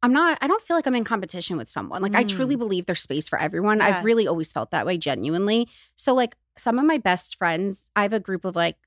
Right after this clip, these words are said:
Speaker 1: six best influencer friends, and we're all in completely different niches, which is kinda great.
Speaker 2: Can
Speaker 1: One
Speaker 2: you name some of them now? I'm like, I'm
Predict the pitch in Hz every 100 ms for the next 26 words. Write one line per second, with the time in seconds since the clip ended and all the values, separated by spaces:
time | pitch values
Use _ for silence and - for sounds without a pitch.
0 | _ - - 175 - - 185 - 180 165
1 | 190 190 220 202 220 220 220 - 202 185
2 | 185 - 175 170 214 - _ _ _ _
3 | 247 220 - 196 170 190 180 180 151 147
4 | 196 226 247 170 175 - 180 151 123 165
5 | 190 294 208 196 180 190 233 233 220 196
6 | 277 453 440